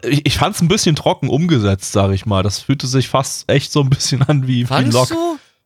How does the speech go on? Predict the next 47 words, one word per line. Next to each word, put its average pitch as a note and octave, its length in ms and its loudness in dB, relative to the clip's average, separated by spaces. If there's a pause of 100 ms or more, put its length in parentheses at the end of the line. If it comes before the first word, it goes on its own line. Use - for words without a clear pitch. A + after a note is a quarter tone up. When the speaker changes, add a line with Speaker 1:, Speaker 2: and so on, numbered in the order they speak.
Speaker 1:
wo A#2+ 80 4
du B2 100 4
echt C3 240 -2
nur, C3+ 240 4
fast C#3 320 0
nur C3+ 160 2
Talking C#3 360 2
Heads C3+ 260 0
eine A#2+ 80 0
ganze G#2+ 260 -2
Zeit A2 260 -2
lang G2+ 180 0
hattest B2 380 -2
irgendwie. B2+ 540 -2
Also, A2+ 540 0
äh, G2+ 400 0 (1080)
aber, A2 760 2 (180)
also C3 200 0
so E3 60 4
Speaker 2:
Fand E3+ 120 0
Speaker 1:
zeitweise C#3 480 2
trocken B2 280 -2
umgesetzt. G#2 460 2
Ich - 60 -6
fand's D3+ 200 0
nicht D#3 120 0
komplett A2+ 320 0
trocken G2+ 260 -4
umgesetzt F#2+ 500 -2
und F2+ 120 -8
so, F#2 160 -2
aber, G#2 440 2
äh, G#2 40 2
bis G#2+ 160 -6
dann A#2 160 2
mal A2+ 160 2
so A2 120 2
der, G#2+ 440 0 (400)
der G#2+ 100 0
Comedy-Teil C3+ 680 2
losging C3 500 2
und A#2 100 0
es A#2 140 -2
mal A2+ 200 2
irgendwie, A2+ 260 2
das, G2+ 160 0
das, G#2 100 -2